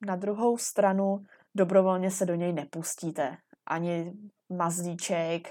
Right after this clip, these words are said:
ani dítě. Takže myslím, že tam skutečně jako nebezpečí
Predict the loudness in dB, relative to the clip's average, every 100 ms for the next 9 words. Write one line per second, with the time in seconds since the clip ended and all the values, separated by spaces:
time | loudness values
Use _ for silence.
0 | -8 -6 -4 -4 -6 -6 -8 -8 -16 -20
1 | _ 0 2 2 2 -2 -12 _ -20 _
2 | _ -2 0 -2 -2 -2 -2 -4 -2 0
3 | 0 -4 -10 _ _ _ _ _ -18 -4
4 | -2 -2 -4 -6 -6 -8 -8 -8 -6 -4
5 | -2 -2 -2 -2 -2 -8 -6 -10